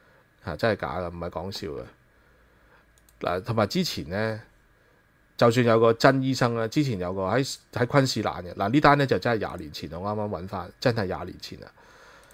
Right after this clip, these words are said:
噉喺昆士蘭有個醫生呢，喺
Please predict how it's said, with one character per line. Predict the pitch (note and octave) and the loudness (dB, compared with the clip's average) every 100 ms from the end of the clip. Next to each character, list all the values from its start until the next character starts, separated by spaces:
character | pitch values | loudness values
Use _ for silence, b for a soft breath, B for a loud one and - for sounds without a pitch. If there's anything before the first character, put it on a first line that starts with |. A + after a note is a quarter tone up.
| b b | b b
噉 | C#3+ D3+ | 2 4
喺 | D3 | 6
昆 | D#3+ | 6
士 | D3+ G#2+ | 6 2
蘭 | D2+ | 0
有 | E2 G2 | -2 -2
個 | G2+ G2 | -2 -2
醫 | A#2+ | -4
生 | A#2+ A#2 | -4 -2
呢， | G#2+ G#2+ _ _ _ _ _ _ _ _ | -2 -4 _ _ _ _ _ _ _ _
喺 | - | -2